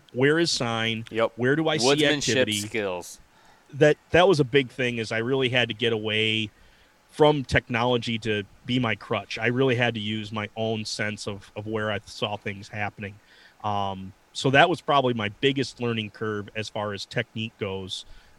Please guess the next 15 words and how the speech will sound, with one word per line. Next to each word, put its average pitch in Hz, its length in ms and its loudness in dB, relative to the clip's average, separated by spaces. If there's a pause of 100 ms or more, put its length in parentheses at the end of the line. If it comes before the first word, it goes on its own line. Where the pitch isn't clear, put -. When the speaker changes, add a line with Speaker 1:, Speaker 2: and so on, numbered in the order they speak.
Speaker 1:
being, 104 360 -6
uh, 92 320 -8 (440)
being 135 220 2
in 117 120 0
the 107 60 -4
woods. 98 500 -8
Speaker 3:
Did, 147 160 -6
did, 143 340 -4
did 139 120 -2
you 139 120 2
like 135 280 6
that? 175 280 2 (840)
Was 120 100 -6
that 127 140 6
enjoyable? 123 640 2